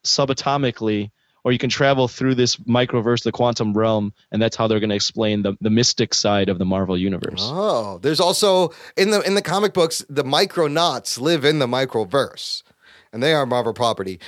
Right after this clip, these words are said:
Speaker 2: Um, also,
Speaker 1: Also, you, oh, you can say that Wasp is probably still
Speaker 2: Janet
Speaker 1: alive.
Speaker 2: Van Dyne
Speaker 1: Janet
Speaker 2: is
Speaker 1: Van Dyne.
Speaker 2: still
Speaker 1: Van Dyne.
Speaker 2: in the microverse. Now, during that scene, I was literally, I should, I didn't see the movie twice. I was going to, but I was like, "Yeah, I saw it. It's good."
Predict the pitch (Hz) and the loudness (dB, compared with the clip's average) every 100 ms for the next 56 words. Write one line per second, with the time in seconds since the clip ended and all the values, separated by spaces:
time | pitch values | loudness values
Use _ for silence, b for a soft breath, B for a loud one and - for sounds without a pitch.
0 | B - 143 135 - 202 - 220 190 202 | B 0 0 2 2 0 2 4 4 4
1 | 147 - 127 120 127 127 127 190 - 131 | 2 4 2 2 2 0 0 -2 -4 0
2 | 117 113 113 127 - 113 101 - 110 101 | -2 0 0 0 -2 -4 -4 -2 -4 -2
3 | 98 95 - 95 107 139 175 165 110 120 | -4 -4 -4 -2 0 0 0 -2 -6 -4
4 | 131 147 131 110 113 139 113 123 104 - | -4 -4 -4 -2 2 2 2 -2 -4 -4
5 | 92 123 113 120 98 113 117 135 160 196 | -2 0 0 0 -2 -2 -2 -2 0 0
6 | 285 277 208 147 - 170 262 196 120 B | 0 2 2 0 -2 -2 0 0 -2 B
7 | B - 233 359 349 285 - 277 269 160 | B -2 0 0 0 0 0 0 0 2
8 | 214 285 170 156 202 254 311 277 214 202 | 2 2 -2 -4 -2 0 2 2 0 2
9 | 147 160 220 208 147 208 233 233 196 170 | 0 2 2 2 0 0 -2 -2 -2 -2
10 | - 131 120 131 120 135 135 135 123 123 | -2 -2 0 -2 -2 -2 -4 -6 -4 -2
11 | 131 135 139 190 170 - 110 107 - - | -2 -4 -2 -2 -2 -2 -2 -2 -4 -2
12 | 131 120 | -2 -2